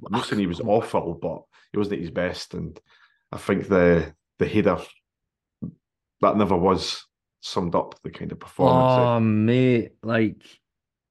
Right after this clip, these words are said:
Speaker 2: what the hell, man?
Speaker 1: I know, but we're not gonna speak about that just yet because we're not even at two nil.
Speaker 2: All right.
Speaker 1: We're not,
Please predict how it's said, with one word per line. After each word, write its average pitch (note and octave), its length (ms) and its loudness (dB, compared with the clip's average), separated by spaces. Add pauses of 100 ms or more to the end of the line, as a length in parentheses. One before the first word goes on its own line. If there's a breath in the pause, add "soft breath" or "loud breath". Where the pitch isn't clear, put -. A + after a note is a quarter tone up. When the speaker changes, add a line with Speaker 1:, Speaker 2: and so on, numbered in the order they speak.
(560)
Speaker 2:
what C#3 440 0
the G#2 200 0
hell, G#2+ 400 -2
man? E2+ 380 -6 (680)
Speaker 1:
I F2+ 60 0
know, F2+ 320 2 (160 loud breath)
but A#2+ 100 4
we're G#2+ 60 6
not B2 80 8
gonna C3 100 8
speak C3 240 0
about G#2+ 120 4
that - 80 -6
just F2 140 -14
yet - 140 -6
because F2 220 -8
we're F#2 80 2
not G#2+ 100 4
even G#2+ 180 4
at - 140 -2
two G2+ 140 0
nil. F2 140 0
Speaker 2:
All D3 100 4
right. A2 160 2
Speaker 1:
We're A#2+ 140 2
not, - 20 -6